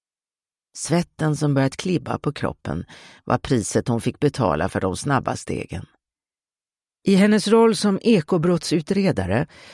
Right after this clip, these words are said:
fanns egentligen inget utrymme för spontana möten. När en sån här kallelse dök upp fick schemat vänta. Det enda som förvånade henne var att platsen de skulle ses på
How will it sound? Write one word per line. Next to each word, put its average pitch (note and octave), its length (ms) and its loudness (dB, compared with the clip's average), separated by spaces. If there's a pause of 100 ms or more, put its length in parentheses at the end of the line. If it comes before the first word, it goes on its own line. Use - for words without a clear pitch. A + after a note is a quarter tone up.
(180)
fanns A#2+ 400 0
egentligen C#3+ 480 2
inget D3+ 340 -2
utrymme D3+ 600 0
för B2 160 -2
spontana A#2 680 -2
möten. C#3 500 -4 (840)
När D3+ 220 4
en D3 140 4
sån D3 140 2
här E3+ 240 4
kallelse G#2+ 680 0
dök F#2+ 300 -2
upp - 260 -2 (320)
fick - 240 0
schemat A2+ 540 0
vänta. - 460 -4 (560)
Det - 60 2
enda D3+ 320 4
som E3+ 200 0
förvånade C#3 580 2
henne D#3+ 340 0 (360)
var E3 240 2
att - 160 -2
platsen F#3 560 -2
de F3 160 0
skulle D3 260 -2
ses - 400 -4
på - 280 -4